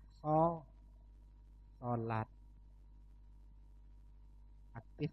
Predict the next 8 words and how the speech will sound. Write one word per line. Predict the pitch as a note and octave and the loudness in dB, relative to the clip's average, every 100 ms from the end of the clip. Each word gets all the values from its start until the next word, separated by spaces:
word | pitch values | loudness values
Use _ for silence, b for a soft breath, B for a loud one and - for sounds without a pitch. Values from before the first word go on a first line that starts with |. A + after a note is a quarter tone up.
| - | -2
napa | C3 C3 | -2 0
enten? | C3 C3+ B2 - - - - - - - - - - - - - - - - - - - - - - - - - | -2 -6 -8 -12 -16 -16 -18 -18 -18 -18 -18 -18 -18 -18 -18 -18 -18 -16 -16 -16 -16 -16 -18 -18 -18 -18 -12 -6
Aktif | A#2 - D3+ D3+ - | -6 2 8 8 8
napa | C#3 C3+ C3+ | 2 6 6
enten? | C3+ C#3 C3 A#2 - - - - - - - - - - - - - | 6 2 2 -2 -14 -16 -16 -18 -18 -18 -18 -18 -18 -18 -18 -16 -8
Berapa | A#2 B2 B2+ B2 | 2 2 4 4
kali | B2+ B2+ C#3 | 6 8 6
saare? | C3+ C3 C3 C#3 | 6 8 10 8